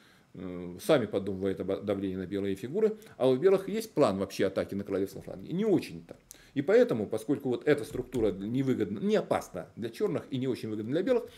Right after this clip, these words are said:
они играют король Д два, допускают удар на H пять, а теперь что? Ну, поле Ф пять,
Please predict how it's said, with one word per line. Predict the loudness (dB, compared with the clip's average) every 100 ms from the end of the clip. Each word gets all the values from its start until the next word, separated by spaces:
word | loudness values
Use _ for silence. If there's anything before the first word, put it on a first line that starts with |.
| -12
они | -2 0 4
играют | 6 6
король | 4 4
Д | 4
два, | 4 4
допускают | 4 0 2 2
удар | 2 2
на | 2
H | 0
пять, | 0 0
а | 0
теперь | -4 -8 -10
что? | -12 -12 -12 _ _ _ -20 _
Ну, | 0 2 4
поле | 4 4 4
Ф | 4
пять, | 2 2